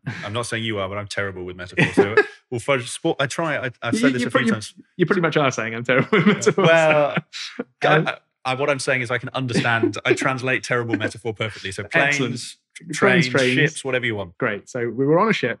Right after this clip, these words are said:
Speaker 2: and, um, basically that, that, that concept that every so often you have to kind of reflect and look at yourself and say, "Oh, I didn't realize, are we really still this thing?" And, uh, w-, over the ten years, we went far more from, in the early days, doing a high proportion of websites.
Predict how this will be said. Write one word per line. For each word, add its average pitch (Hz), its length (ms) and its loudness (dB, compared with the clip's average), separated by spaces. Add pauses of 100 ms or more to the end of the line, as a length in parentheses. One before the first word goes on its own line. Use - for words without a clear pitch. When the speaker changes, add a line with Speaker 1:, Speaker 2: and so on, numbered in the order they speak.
(100)
Speaker 2:
and, 127 240 -4
um, 127 220 -4 (680)
basically 190 380 -2
that, 120 220 -4
that, 135 200 -2
that 123 240 -2 (160)
concept 156 540 -4
that 107 160 -8
every 139 180 0
so 147 140 -2
often - 160 -14
you 110 80 -8
have 113 120 -16
to - 100 -10
kind 113 200 -8
of 107 200 -8
reflect 123 460 -8
and 117 80 -8
look 113 120 -10
at - 60 -12
yourself 104 300 -10
and 101 80 -14
say, 104 220 -8 (720)
"Oh, 339 180 -18
I 294 40 -10
didn't 311 220 -4
realize, 139 400 -6
are 151 80 -8
we 170 160 -4
really 190 320 -4
still 185 280 -4
this 190 180 -10
thing?" 185 320 -8 (320)
And, 180 120 -8
uh, 180 100 0
w-, 175 220 -2
over 220 140 2
the 190 80 -4
ten 170 160 0
years, 131 220 0
we 135 160 -2
went 131 260 -2 (120)
far 147 200 -6
more 123 200 -4
from, 107 360 -6 (440)
in 135 120 0
the 123 100 2
early 131 180 0
days, 101 240 -12
doing 104 340 -8
a 107 40 -20
high 143 240 -10
proportion - 380 -12
of 110 60 -12
websites. - 600 -10